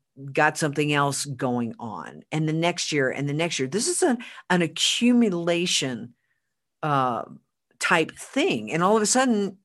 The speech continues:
y-, now you're seeing three years, four years down the road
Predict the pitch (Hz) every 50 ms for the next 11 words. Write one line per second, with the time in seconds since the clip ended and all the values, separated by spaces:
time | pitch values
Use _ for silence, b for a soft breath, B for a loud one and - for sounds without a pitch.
0 | _ _ - - - - - 220 143 - 76 85 117 156 170 196 214 220 226 202
1 | 196 196 190 - 226 240 240 214 180 160 156 165 175 180 - _ _ _ _ _
2 | _ _ _ _ _ - - 190 220 220 208 202 196 190 190 185 180 - - 196
3 | 190 185 175 170 170 165 156 143 175 175 170 165 160 143 139 175 220 233 220 196
4 | 190 190 190 180 185